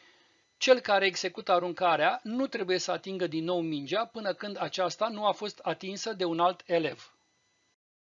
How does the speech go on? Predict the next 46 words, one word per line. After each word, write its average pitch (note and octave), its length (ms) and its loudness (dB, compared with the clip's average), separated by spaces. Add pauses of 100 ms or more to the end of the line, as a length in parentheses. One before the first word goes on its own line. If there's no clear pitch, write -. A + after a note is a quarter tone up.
(300)
Abateri A#3 360 -2
și A3 120 -6
sancțiuni. F3+ 500 -8 (640)
Dacă F#3+ 260 0
după A#3+ 220 -4
ce C4+ 120 -4
mingea A#3+ 300 -4
este A3 220 -4
în G3 80 -6
joc, G3+ 180 -4
executantul F#3+ 640 -4
o F3+ 40 0
atinge F3 340 -4
a E3 80 4
doua F#3 260 2
oară D#3+ 220 2
înainte E3 400 0
ca D#3 180 -4
aceasta F#3 440 0
să D#3+ 160 -4
fi D#3+ 120 -8
fost G#3 260 -8
atinsă F#3 400 -4
de E3 80 -2
un F3+ 160 0
elev, D#3+ 280 -2
se - 140 -4
acordă F#3 300 -4
lovitură F3+ 420 -2
liberă F3+ 380 0
indirectă. F3 600 -4 (500)
Dacă G3 240 0
executantul G3+ 680 -4
atinge F#3 440 -2
mingea F#3+ 380 -2
în E3+ 120 -2
mod G3+ 160 -4
voit F#3 260 2
cu - 140 -8
mâinile, D#3+ 480 -2
se - 160 -4
acordă F#3+ 360 0
o F#3+ 40 2
lovitură F3+ 400 0
liberă E3 540 0
directă, E3 760 -6